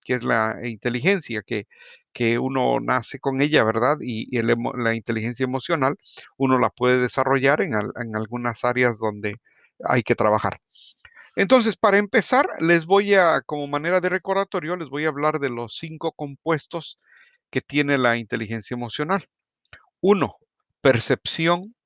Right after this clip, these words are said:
de sí mismo. ¿Qué es eso? Pues cómo se respeta a uno, el significado de uno como persona y la comprensión de las emociones de uno mismo. Ese es el número uno, percepción de sí mismo. El número dos,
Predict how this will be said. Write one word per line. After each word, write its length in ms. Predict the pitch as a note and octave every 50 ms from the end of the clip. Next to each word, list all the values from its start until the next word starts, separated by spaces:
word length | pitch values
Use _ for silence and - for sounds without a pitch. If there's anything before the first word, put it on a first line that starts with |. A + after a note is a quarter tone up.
| _ _ -
de 240 | C3 B2 - C3 A#2
sí 200 | - - C#3+ C#3+
mismo. 560 | C#3 C#3+ D3+ E3 D#3+ C#3+ - B2+ G#2 G2 _ _ _ _ _ _ _ _ _ _ _ _ _ _ _ _ _ _ _ _ _ _ _ _ _ -
¿Qué 100 | - D3+
es 140 | C3 - F3+
eso? 200 | D3+ - G#3+ F3
Pues 200 | - B2 A2+ G2+ - -
cómo 220 | - - B2+ A#2+
se 100 | A2 -
respeta 460 | A#2 - A2 G#2 - - C3 - - A#2
a 60 | A#2
uno, 540 | B2+ C#3 D3+ D3+ D3 D3 D3 D3 C#3 C#3 - - - - - _ _
el 180 | - - A2 G2+
significado 800 | - - A#2 A2+ A#2 A2 G#2+ G#2+ - - C#3 C3+ C3 A#2+ B2 A#2
de 100 | A#2 A#2
uno 300 | A#2 B2+ C3 B2+ B2 -
como 260 | - A2+ A2 G#2+ G#2
persona 720 | _ - A#2 G#2+ G#2 - - C3 C#3 C3 B2+ B2+ D3 _ _ _ _ _ _ _ _ _ _ _ -
y 100 | - C3+
la 160 | B2 C3+ A#2
comprensión 920 | - - - B2 A2+ - - B2+ A#2+ G#2+ - - - D#3+ D#3 D3+ D#3+ - - _ _ _ _ _ _ _ _ _ _ _ -
de 180 | A#2+ A#2 A#2+
las 220 | A#2+ A#2 G#2+ - -
emociones 580 | A#2+ A#2 A2+ G#2 - - C#3+ C3+ C3+ C3 A2
de 60 | A2
uno 240 | A2 A2+ A#2+ B2 B2+
mismo. 460 | C3 D3+ D#3+ C#3 - - G#2+ G2 - _ _ _ _ - - - _ _ _ _ _ _
Ese 260 | - G#2+ - - -
es 40 | G#2+ A#2+
el 100 | B2 C3+
número 240 | C#3 C#3 D3 D#3+
uno, 220 | F3+ G#3+ G#3 D3+ A#2
percepción 560 | - A2+ A2 - A2+ G#2+ - - - B2 B2
de 140 | B2+ B2 -
sí 180 | - - D3
mismo. 340 | D3+ D#3+ E3+ D#3+ C3+ A#2+ A2+
El 80 | A#2+ C#3
número 240 | D#3+ F3 F#3 F#3+ F#3+
dos, 320 | G3+ A#3 A3 - -